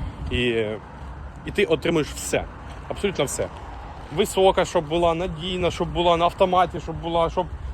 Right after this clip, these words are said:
кліренс класний був в автомобілі. Це все є в цьому автомобілі Audi Q сім дві тисячі сімнадцятого року. По техпаспорту, правда, вона шістнадцятим роком,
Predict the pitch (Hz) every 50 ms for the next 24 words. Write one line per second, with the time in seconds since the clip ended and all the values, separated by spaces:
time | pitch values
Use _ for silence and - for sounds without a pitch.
0 | - - - - - - 185 180 202 202 185 180 165 143 - - - 175 175 175
1 | 165 - - 165 160 151 165 170 170 160 156 160 147 - 165 160 160 151 151 156
2 | 151 143 135 - - - - - - - - - - - - - - - - -
3 | - - - - - - - - - - 185 170 - - 214 196 170 170 - -
4 | 170 147 135 123 - 151 151 160 196 180 151 123 - - - - - - - -
5 | - 160 180 165 127 107 107 - - - 135 131 - - 180 180 165 160 - 113
6 | - 127 127 170 175 - - - - 131 127 123 - 127 113 104 98 - - -
7 | 156 - 185 214 208 175 - 160 - 156 - 170 170 156 151 151 160 160 151 -
8 | 170 - 214 190 - - 156 131 120 113 107 - 160